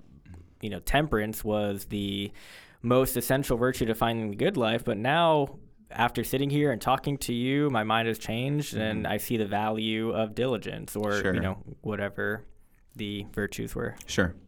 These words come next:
Speaker 2: Yeah. You've listened to the work that your students have made. You've listened to all of their episodes
Speaker 1: Mm-hmm.
Speaker 2: ahead of time.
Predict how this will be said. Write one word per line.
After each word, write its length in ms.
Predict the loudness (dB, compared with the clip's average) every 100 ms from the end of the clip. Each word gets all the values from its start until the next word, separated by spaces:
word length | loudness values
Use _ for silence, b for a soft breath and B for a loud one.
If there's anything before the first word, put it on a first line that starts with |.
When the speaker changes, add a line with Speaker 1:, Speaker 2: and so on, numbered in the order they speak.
| _ b b
Speaker 2:
Yeah. 340 | 6 6 6 0 -8
You've 420 | 2 4 4 -2 -6
listened 640 | 4 6 6 4 2 0 -2 2
to 260 | 4 6 4
the 100 | 4
work 440 | 6 6 4 -2
that 300 | 0 0 2
your 120 | -2
students 420 | -2 0 0 0
have 140 | -2 -2
made. 200 | -2 0
You've 160 | 0
listened 360 | 0 -2 -2 0
to 80 | 2
all 200 | 2 2
of 120 | 2
their 160 | 2 2
episodes 680 | 0 -2 0 2 0 -2 -6
Speaker 1:
Mm-hmm. 140 | -8 -4
Speaker 2:
ahead 220 | 0 2 0
of 80 |
time. 320 | -2 -4 -4